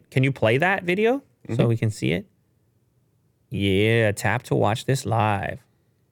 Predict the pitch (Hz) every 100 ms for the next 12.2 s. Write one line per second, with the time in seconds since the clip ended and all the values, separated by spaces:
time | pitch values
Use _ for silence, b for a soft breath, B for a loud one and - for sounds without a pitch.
0 | _ - 131 120 - - 143 117 120 143
1 | 131 - 185 185 175 143 135 127 135 127
2 | 120 - 113 - _ _ _ _ _ _
3 | - 117 110 123 127 131 120 117 113 110
4 | 104 104 101 - _ _ _ _ _ _
5 | - 104 101 98 71 71 - _ _ _
6 | _ _ _ _ - 110 104 131 143 131
7 | 123 104 98 95 101 110 - 101 95 92
8 | 101 104 107 - 98 92 95 - 131 -
9 | 156 170 156 123 127 120 110 123 127 120
10 | 113 110 - 113 101 98 101 104 104 92
11 | 95 101 104 98 98 104 - 101 98 110
12 | 117 -